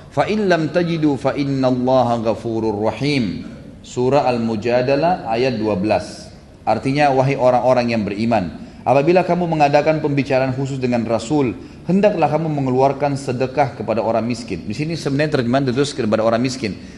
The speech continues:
tapi yang benar adalah mengeluarkan sedekah yang kalian serahkan kepada Nabi.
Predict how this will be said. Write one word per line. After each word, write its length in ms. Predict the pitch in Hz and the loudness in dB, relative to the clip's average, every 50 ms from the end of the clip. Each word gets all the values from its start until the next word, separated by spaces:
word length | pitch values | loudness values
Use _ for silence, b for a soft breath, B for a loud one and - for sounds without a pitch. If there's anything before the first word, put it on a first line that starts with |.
| B B - | B B -2
tapi 240 | 127 127 147 151 147 | 0 0 2 2 0
yang 80 | 143 | 2
benar 320 | 139 160 165 180 165 156 135 | 2 2 2 2 2 2 2
adalah 480 | 131 135 156 170 - - - - - | 2 2 2 2 0 -4 -10 -10 -6
mengeluarkan 880 | 110 123 131 131 135 135 135 143 156 170 139 - - 165 170 175 165 - | -2 0 0 0 0 2 4 4 4 4 0 -2 -2 -2 -2 -2 -4 -4
sedekah 640 | - - 156 151 151 151 143 147 - 175 175 170 160 | 0 0 0 2 2 2 0 0 0 -2 -2 0 0
yang 160 | 147 139 139 | 0 0 0
kalian 320 | 127 135 131 139 139 135 | -2 -2 -2 -2 -2 -2
serahkan 560 | - 139 131 139 135 123 - - 143 143 139 | -4 -2 -2 0 -2 0 0 0 0 0 0
kepada 240 | 135 - 117 107 110 | 0 0 2 2 2
Nabi. 400 | 113 117 117 113 101 98 95 90 | 4 4 2 2 2 0 -2 -4